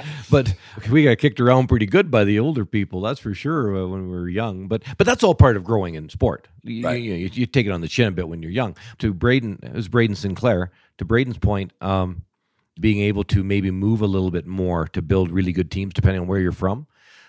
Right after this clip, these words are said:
Speaker 1: There should be an age to that. I don't think it should be twelve years old and start making super teams at twelve, because
Speaker 2: Right.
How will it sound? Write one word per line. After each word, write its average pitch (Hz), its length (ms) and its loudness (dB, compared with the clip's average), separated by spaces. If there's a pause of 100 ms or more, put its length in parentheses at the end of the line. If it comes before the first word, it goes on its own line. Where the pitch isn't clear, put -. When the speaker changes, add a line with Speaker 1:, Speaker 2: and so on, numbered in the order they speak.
Speaker 1:
There 120 100 6
should 160 220 2
be 135 100 4
an 113 80 0
age 107 340 -2
to 101 100 0
that. 78 300 -4
I 92 80 -6
don't 127 160 -2
think 156 140 -2
it 120 80 -4
should 117 140 -4
be 110 100 -2
twelve 117 300 4
years 110 240 2
old 117 200 4
and 85 80 -4
start 104 320 0
making 95 520 -4
super 117 280 -2
teams 107 280 -2
at 80 80 -4
twelve, 98 400 6
because 92 340 -4 (220)
Speaker 2:
Right. 98 240 0